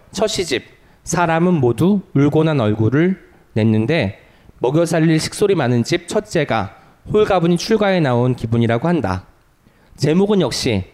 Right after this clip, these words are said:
시인들의 장명소, 김민정 시인의 작품. 매주 팟캐스트 오디오 진정제에서 감미로운 중저음의 목소리를 담당하고 있다. 얼마 전 봄 개편으로 인해 케이비에스 클래식 에프엠에서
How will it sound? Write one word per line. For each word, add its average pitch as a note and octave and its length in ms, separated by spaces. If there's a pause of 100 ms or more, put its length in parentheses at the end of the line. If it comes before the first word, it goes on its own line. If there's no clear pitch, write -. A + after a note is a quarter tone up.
(160)
시인들의 F#3 440
장명소, G#2+ 680 (260)
김민정 C#3 580
시인의 D3 340
작품. A2+ 480 (1040)
매주 C3+ 300
팟캐스트 A3+ 640 (120)
오디오 C#3+ 260
진정제에서 C3+ 920 (300)
감미로운 F3+ 640
중저음의 E3 500
목소리를 B2+ 460
담당하고 B2+ 500
있다. F2 400 (640)
얼마 D3+ 300
전 G3 320
봄 D#3 220
개편으로 D3 520
인해 A2 400 (300)
케이비에스 G#3 560
클래식 G#3 340
에프엠에서 C3 720